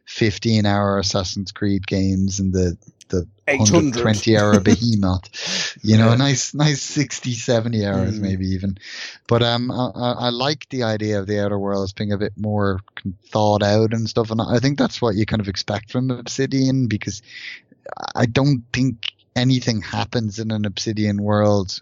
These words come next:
Speaker 1: without an intention behind it. We've seen that
Speaker 2: Mm-hmm.
Speaker 1: with Fallout New Vegas and kind of how it was a, it was just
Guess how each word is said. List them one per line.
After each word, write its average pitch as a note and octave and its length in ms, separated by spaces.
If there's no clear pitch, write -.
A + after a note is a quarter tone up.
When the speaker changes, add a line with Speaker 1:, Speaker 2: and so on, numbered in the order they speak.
Speaker 1:
without G#2 340
an G2+ 140
intention G#2 600
behind G2+ 340
it. F#2+ 80
We've G2 160
seen - 280
that B2 80
Speaker 2:
Mm-hmm. G#2 80
Speaker 1:
with G2 100
Fallout G#2+ 340
New G2+ 140
Vegas G#2+ 640
and G2 180
kind G#2 160
of F#2+ 60
how G#2 180
it G2+ 60
was G2 200
a, G2+ 100
it G2+ 80
was G#2 120
just - 220